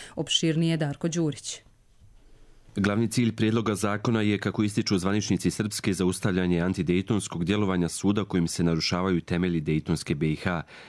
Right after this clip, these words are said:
Speaker 2: Srpski član predsjedništva Milorad Dodik naveo je da je Srpska otvorena za razgovore, ali ne i da se konstantno neosnovano radi protiv njenih interesa.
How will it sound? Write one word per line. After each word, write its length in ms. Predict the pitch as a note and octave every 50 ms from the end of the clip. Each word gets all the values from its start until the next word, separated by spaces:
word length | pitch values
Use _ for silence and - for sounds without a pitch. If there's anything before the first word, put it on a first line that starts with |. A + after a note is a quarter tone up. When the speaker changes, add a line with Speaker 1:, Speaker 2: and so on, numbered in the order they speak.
| - -
Speaker 2:
Srpski 320 | - - F2 D#2 - F#2+ F2+
član 220 | - G#2 F#2+ F#2
predsjedništva 560 | - F#2+ F#2+ F#2 - A2+ G2+ F#2 - - G2+
Milorad 320 | F#2 F#2 F2+ E2 E2+ E2 D2+
Dodik 360 | E2+ F2 F#2 G2 F#2+ - -
naveo 360 | E2+ D#2+ D#2 D#2 E2 E2+ F2
je 140 | F2+ F2+ F2
da 100 | E2 F2
je 120 | E2+ E2+
Srpska 440 | D#2+ - - F#2+ F#2 - - - F2+
otvorena 440 | F2+ F2+ - - G2 E2+ D#2 D#2 D#2
za 120 | - F2
razgovore, 540 | E2+ F#2 F#2 F2 E2+ F2+ E2 E2 D#2 D#2+ D2 - - - - - -
ali 220 | - F2 F#2+ G#2+ G#2
ne 180 | G2+ G#2+ G#2
i 60 | G2+ F#2
da 120 | F#2 F#2
se 180 | F2 - F#2+ F2
konstantno 560 | - F2+ E2+ - - G2 G2+ F#2+ - F#2 E2+
neosnovano 640 | E2+ F2+ F#2+ F#2 F2 - F#2+ F2 E2+ E2 E2 D#2+
radi 240 | E2+ F2+ F#2 F2 F2+
protiv 300 | - F2 E2 - F2+ D#2+
njenih 340 | D#2+ D#2+ D2+ D2+ D2+ - -
interesa. 480 | F2 - - D2+ D2+ - - - E2